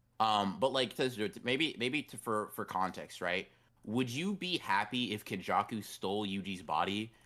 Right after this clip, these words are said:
and then became, and then realized Yuji's full potential? Like, I would think not, right? 'Cause Yuji is to you probably what Megumi is to me is, like, a comparison, right? All the things would still apply. That's still Yuji's body,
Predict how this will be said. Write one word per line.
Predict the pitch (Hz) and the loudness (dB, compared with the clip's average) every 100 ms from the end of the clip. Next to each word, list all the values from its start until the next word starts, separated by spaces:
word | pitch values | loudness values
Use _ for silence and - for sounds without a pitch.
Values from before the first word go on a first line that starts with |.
| _ | _
and | 110 110 95 | -2 -2 0
then | 107 110 | 2 2
became, | 107 101 104 104 104 - | 0 0 0 0 0 0
and | 117 | 0
then | 110 101 | 0 0
realized | 104 104 95 | 0 0 0
Yuji's | 98 101 | -2 -4
full | - 95 | -2 -4
potential? | 98 87 87 107 117 120 _ _ _ _ _ _ _ _ _ _ | -2 -6 -4 -4 -4 -8 _ _ _ _ _ _ _ _ _ _
Like, | 156 - - - _ - _ | 0 0 -14 -20 _ -20 _
I | 202 | 4
would | 196 139 | 4 4
think | 202 202 110 | 2 2 4
not, | 123 90 71 | 6 6 6
right? | 98 110 | 2 4
'Cause | 135 | 2
Yuji | 120 175 180 143 | 0 0 2 2
is | 131 | 2
to | 120 | 2
you | 117 110 | 4 2
probably | - 143 147 127 120 | 4 4 4 2 0
what | 101 | 2
Megumi | 101 98 104 95 | 2 2 0 0
is | 90 | -2
to | - 85 | -6 -10
me | 80 | -8
is, | 78 | -10
like, | - | -12
a | 92 | -12
comparison, | 82 92 85 78 - 65 | -10 -4 -4 -4 -10 -8
right? | 87 104 - - - _ _ | -4 -4 -6 -20 -20 _ _
All | 175 214 | 6 6
the | 190 | 4
things | - 165 127 113 | 0 0 0 -2
would | 117 | -2
still | - 139 | 0 0
apply. | 98 127 104 85 - - _ _ | 2 4 4 2 -10 -18 _ _
That's | - 110 - | -2 -2 0
still | 139 135 | 2 4
Yuji's | 127 139 139 | 4 0 0
body, | 120 160 107 95 | 2 2 2 -2